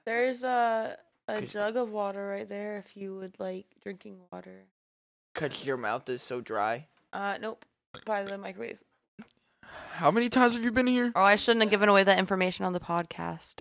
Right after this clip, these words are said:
Speaker 1: Now everybody knows where our cups are.
Speaker 2: God damn it, babe.
Speaker 1: You can edit it out.
Speaker 2: Not with this. It's too hard.
Speaker 1: Uh, well,
Speaker 2: Yeah.
Speaker 1: forget what I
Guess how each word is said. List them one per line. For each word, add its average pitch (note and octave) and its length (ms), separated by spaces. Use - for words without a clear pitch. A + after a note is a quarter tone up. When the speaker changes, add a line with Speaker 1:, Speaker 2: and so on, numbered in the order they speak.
Speaker 1:
Now F#3 260
everybody G#3 360
knows F#3 220
where F3+ 120
our E3+ 100
cups - 340
are. - 200
Speaker 2:
God - 280
damn D#3 200
it, - 120
babe. - 160
Speaker 1:
You G3 120
can G#3+ 120
edit F3 240
it E3 120
out. - 220
Speaker 2:
Not A#2+ 260
with A#2 140
this. A#2+ 480
It's - 100
too A2 180
hard. A2 340
Speaker 1:
Uh, E3+ 800
well, F3+ 400
Speaker 2:
Yeah. A#2 460
Speaker 1:
forget G3+ 520
what F#3+ 220
I F#3+ 360